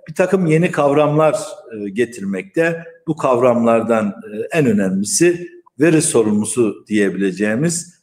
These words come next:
ve gerçek tüz-, veya tüzel kişi, kişi olabilecek veri sorumlusu kavramı kanunda şu şekilde ifade ediliyor. Veri işlemenin, e, amacını ve aracını, e, belirleyen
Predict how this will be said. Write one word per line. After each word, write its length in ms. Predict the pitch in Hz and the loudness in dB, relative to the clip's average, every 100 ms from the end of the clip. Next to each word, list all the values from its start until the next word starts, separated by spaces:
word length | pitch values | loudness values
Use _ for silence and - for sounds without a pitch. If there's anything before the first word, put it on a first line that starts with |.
| _ | _
ve 80 | 123 | -4
gerçek 580 | 107 131 127 - 143 - | 0 0 0 -2 -4 -6
tüz-, 600 | 117 - - _ - 107 | -10 -10 -12 _ -12 0
veya 280 | 117 131 143 | 2 2 0
tüzel 380 | 113 127 127 | -2 -2 -2
kişi, 380 | - - 117 - | -4 -10 -10 -14
kişi 500 | - - - - 135 | -20 -16 -10 -4 -4
olabilecek 760 | 131 123 113 104 104 110 160 160 - _ _ | -2 0 0 0 -2 0 -2 -6 -20 _ _
veri 180 | 143 165 | -2 -2
sorumlusu 580 | 160 131 120 120 120 139 | -2 -4 -4 -4 -6 -8
kavramı 640 | - 104 98 113 175 180 - - _ | -2 0 2 2 2 -2 -10 -20 _
kanunda 380 | 165 151 147 165 | 0 0 0 -2
şu 140 | 190 | -4
şekilde 400 | - 143 131 117 | -4 -4 -4 -6
ifade 380 | 113 117 110 104 | -4 0 0 0
ediliyor. 580 | 101 104 127 170 190 - - _ 147 | -4 -4 0 0 -2 -8 -20 _ -4
Veri 180 | 196 175 | 0 0
işlemenin, 840 | 156 - 143 139 151 185 190 - | -4 -4 -2 0 0 0 -2 -6
e, 180 | 117 113 - | -6 -6 -4
amacını 560 | 143 147 143 151 165 | 0 0 0 0 2
ve 80 | 147 | 2
aracını, 580 | 117 123 127 120 127 135 101 - | 2 2 0 -2 -2 0 -2 -6
e, 420 | 95 95 95 92 - | -10 -8 -6 -6 0
belirleyen 680 | 113 110 101 117 175 175 | 0 2 0 0 0 -2